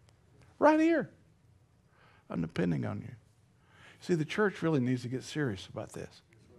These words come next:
This is church. Church is not a great communicator and a good band. All created so the people can be entertained.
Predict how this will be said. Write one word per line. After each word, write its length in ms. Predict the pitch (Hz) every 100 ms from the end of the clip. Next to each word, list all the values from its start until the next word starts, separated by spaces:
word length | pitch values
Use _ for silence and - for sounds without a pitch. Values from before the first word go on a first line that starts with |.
| - - - - - - - - - _ - -
This 200 | 180 -
is 140 | 131
church. 520 | - 143 190 - - - _ _ _ _ _ _ _ _ - - -
Church 280 | 214 233 196
is 160 | 127
not 200 | 151 165
a 60 | 113
great 260 | 120 131
communicator 600 | - 113 117 110 - 110
and 100 | 95
a 40 | 92
good 240 | 101 95
band. 440 | 101 107 90 - - _ _ _ _ - - _ _ _ - - - - - - - _ _ -
All 220 | 123 151
created 500 | - 131 120 113 107
so 100 | 104
the 100 | 92
people 340 | - 135 104
can 220 | 87 95
be 180 | 92 98
entertained. 640 | 92 90 101 113 110 170